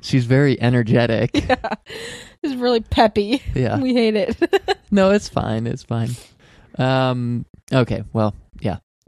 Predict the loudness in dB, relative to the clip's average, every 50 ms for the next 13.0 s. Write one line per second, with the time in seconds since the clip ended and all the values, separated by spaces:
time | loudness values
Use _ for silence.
0 | -14 _ -4 -2 -2 0 0 -2 -4 -4 -4 -4 -4 -4 -2 -2 -2 -2 -2 -2
1 | -2 0 0 0 0 0 0 0 -2 -2 -2 -2 -2 -2 -2 -4 -6 -10 -18 -20
2 | _ -14 -6 -4 -2 -2 -2 -4 -6 -14 -20 _ _ _ -2 0 0 0 0 0
3 | -2 -2 -2 -4 -4 -6 -6 -4 -4 -6 -8 -14 -18 _ -20 _ _ -4 -2 0
4 | 0 0 0 0 -2 -2 -4 -2 -2 0 2 2 2 2 2 0 -2 -2 -2 -4
5 | -4 -4 -6 -6 -6 -6 -6 -10 -14 -16 -8 -6 -6 -4 -4 -4 -6 -8 -8 -14
6 | -8 -4 -2 -2 -2 -2 -2 -4 -4 -4 -8 _ _ -20 -20 _ _ _ -8 -6
7 | -2 0 0 0 0 0 0 0 -2 -2 -2 -4 -6 -8 _ -4 -4 -4 -2 -4
8 | -4 -4 -2 -2 0 0 -2 -2 -4 -4 -6 -6 -6 -6 -10 -10 -8 -8 -8 -8
9 | -8 -12 -16 -18 -20 _ -6 -4 -4 -4 -4 -4 -4 -4 -2 0 -2 -2 -2 -4
10 | -8 -6 -6 -4 -4 -4 -6 -8 -10 -6 -4 -4 -4 -4 -6 -10 -10 -12 -16 _
11 | _ _ -4 -4 -2 -2 -2 -2 -2 -2 -2 -2 0 0 -2 -2 -2 -4 -8 -12
12 | _ -20 _ _ -6 -6 -2 0 0 0 0 -2 -4 -4 -4 -2 -2 0 -2 -2